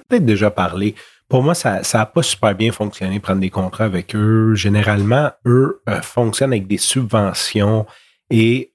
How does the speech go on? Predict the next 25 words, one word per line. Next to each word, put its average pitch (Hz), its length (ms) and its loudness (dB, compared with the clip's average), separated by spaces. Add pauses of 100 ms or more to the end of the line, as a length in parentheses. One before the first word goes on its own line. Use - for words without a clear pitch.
on, 120 440 2
c'est - 160 0
pas 233 180 -2
qu'ils 135 140 -2
ont 98 100 -2
pas 113 200 -2
d'argent, 104 440 -2
ils 120 180 0
ont 127 140 4
l'argent 113 460 0
qu'ils - 120 -4
ont 104 60 0
besoin 95 360 -2
parce 101 180 -4
qu'ils 104 100 -4
demandent 104 200 0
des 104 60 -4
subventions 95 540 -4
puis 101 120 -4
ils - 20 -2
finissent 104 260 -2
toujours 139 240 -2
par 135 100 0
les 92 160 -2
avoir. 95 420 -2